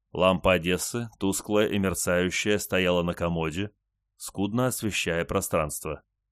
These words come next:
Чернокожая женщина лежала на полу на спине,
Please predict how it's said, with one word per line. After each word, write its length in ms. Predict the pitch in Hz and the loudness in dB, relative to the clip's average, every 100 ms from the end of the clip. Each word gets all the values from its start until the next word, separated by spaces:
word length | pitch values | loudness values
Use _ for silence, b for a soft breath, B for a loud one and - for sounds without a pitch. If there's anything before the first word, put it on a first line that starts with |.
| _ _ _ _ _ _ | _ _ _ _ _ _
Чернокожая 760 | - 90 107 123 165 143 156 | -4 0 0 2 2 4 4
женщина 560 | 110 104 98 95 - 98 | 4 4 2 2 -2 -2
лежала 420 | 101 95 104 101 | 0 2 4 4
на 100 | 98 | 2
полу 380 | 95 95 92 104 | 2 2 4 2
на 120 | 127 | 0
спине, 540 | 113 - 87 87 101 | -2 -4 -2 0 -2